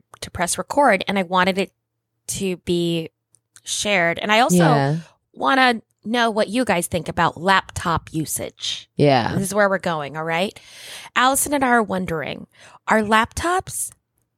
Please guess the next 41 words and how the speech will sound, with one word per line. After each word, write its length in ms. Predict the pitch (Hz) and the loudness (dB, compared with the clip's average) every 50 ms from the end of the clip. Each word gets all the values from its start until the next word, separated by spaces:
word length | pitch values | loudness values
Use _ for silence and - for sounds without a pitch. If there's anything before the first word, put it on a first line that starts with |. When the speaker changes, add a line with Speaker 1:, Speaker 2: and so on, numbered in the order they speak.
| _ - | _ -4
Speaker 1:
supposed 720 | - - - 143 - - - - 254 269 320 320 - - - | 0 0 0 0 -2 -4 -2 0 0 0 2 0 0 -2 -2
to 80 | - - | -4 -4
be 260 | - 208 196 185 - | -2 -2 -2 -2 0
default, 720 | - 190 180 - - - 202 202 220 254 247 - - - - _ _ _ _ _ | -2 -2 -2 -2 -4 0 2 4 4 2 2 -2 -8 -12 -12 _ _ _ _ _
like, 220 | - 214 202 - - - | 0 0 0 -2 -4 -2
in 140 | - 226 220 | -2 0 2
their 140 | 220 208 202 | 0 0 0
default 640 | - 196 - - - - 202 208 220 202 - - - - | -2 -4 -6 -6 -4 0 2 2 2 2 0 -6 -10 -8
usage, 680 | 170 180 165 - - 156 139 113 - - - - - - _ _ _ _ _ _ _ _ - | -6 -4 -2 -2 -2 -2 -4 -6 -6 -6 -6 -6 -6 -8 _ _ _ _ _ _ _ _ -4
plugged 400 | - 220 220 208 196 156 156 185 | 0 2 2 2 2 0 0 2
in 220 | 180 180 208 311 440 - _ _ _ _ _ _ | 2 4 2 2 -2 -6 _ _ _ _ _ _
like 180 | - 202 202 - | -2 0 0 0
a 60 | 196 | 0
normal 280 | 196 196 185 175 180 180 | 2 2 2 2 2 0
Speaker 2:
Like, 80 | 175 | -2
Speaker 1:
computer? 400 | - 202 180 180 185 180 180 160 | -2 -2 0 2 2 2 4 4
Speaker 2:
while 240 | 170 170 165 165 170 | 6 6 6 6 6
you're 140 | 170 160 160 147 | 4 4 2 2
working? 640 | 139 147 135 135 - 135 107 85 76 85 151 160 - _ _ _ _ _ _ _ _ _ _ - - - | 4 2 2 2 2 0 -2 0 -2 -4 -6 -8 -10 _ _ _ _ _ _ _ _ _ _ -20 -20 -20
Speaker 1:
Yeah, 320 | _ - - 330 302 247 202 | _ 0 2 4 4 4 4
like, 180 | 208 240 - | 2 2 0
if 160 | - 294 - - | 0 0 0 2
you 120 | 311 277 | 2 2
have 320 | 262 294 320 330 330 285 | 2 2 2 2 2 0
the 80 | 247 269 | -4 -6
choice 840 | - - - - 196 165 143 - - - - - - - - - - _ - | -4 -2 -2 0 0 0 0 -2 -4 -4 -4 -4 -4 -4 -6 -10 -12 _ -2
to 160 | - 247 240 | 0 0 0
plug 380 | - - - 240 233 226 214 - | 0 0 0 2 2 2 2 0
it 100 | 226 214 | -2 0
in 280 | 202 185 180 175 170 170 | 2 2 2 0 -2 -2
or 160 | - - 185 185 | -2 -2 -2 0
not 340 | 185 185 175 180 - - - | 0 0 0 2 0 0 -4
plug 260 | - - 175 170 - | -6 -6 -6 -6 -4
it 80 | 165 165 | -6 -6
in, 280 | 160 143 143 151 156 - _ - - - - _ _ _ | -6 -6 -6 -8 -10 -14 _ -20 -20 -20 -20 _ _ _
does 240 | - 208 208 214 - | 2 2 2 2 2
it 100 | 226 - - | 0 -2 -2
actually 580 | - 208 190 - - - 208 196 202 196 190 185 | -2 -4 -2 -4 -6 -8 -6 -6 -4 -4 -4 -4
make 260 | 170 160 160 - - | -4 -4 -4 -6 -6
a 40 | 160 | -6
difference? 800 | - - 151 - - - 120 107 - - - - - - - | -4 -4 -4 -4 -4 -6 -6 -6 -8 -10 -10 -8 -8 -8 -8